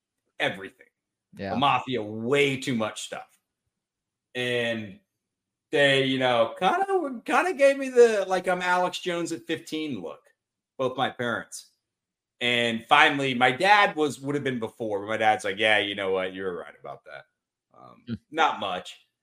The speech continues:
Speaker 1: And my mom wouldn't really give it to me. And it was a couple years ago. And I go, "Mom," I go, "remember how you thought I was crazy for thinking that?"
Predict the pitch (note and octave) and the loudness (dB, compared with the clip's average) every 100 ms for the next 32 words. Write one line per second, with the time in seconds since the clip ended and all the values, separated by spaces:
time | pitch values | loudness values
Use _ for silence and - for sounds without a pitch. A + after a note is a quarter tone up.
0 | _ _ - B2+ C3+ D3+ D#3+ F#3+ A#3 E3+ | _ _ -6 -2 6 6 10 8 8 4
1 | F#3 F#3 F#3 E3+ B2 D#3 D3 C#3 A2 G2+ | 2 2 0 -2 0 0 0 -6 -8 -8
2 | G2+ D#3+ D#3 D#3 C#3 C#3 B2+ A2 G#2+ G#2 | -6 -4 -4 -2 -4 -4 -4 -4 -2 -2
3 | G#2 G2+ G#2 B2 F3+ B3 F#3+ D#3+ D#3 D3 | -4 -4 -4 0 0 0 0 -2 0 0
4 | C3 - D3 A3 C4 A3+ G#3 F#3+ F#3+ F#3+ | -4 -8 -8 -2 0 0 -4 -2 2 2
5 | F3+ - D3+ D#3+ F#3+ F#3 E3+ F3+ G3 G3+ | 0 -4 -6 -6 -8 -16 -12 -10 -10 -12
6 | G#3+ | -12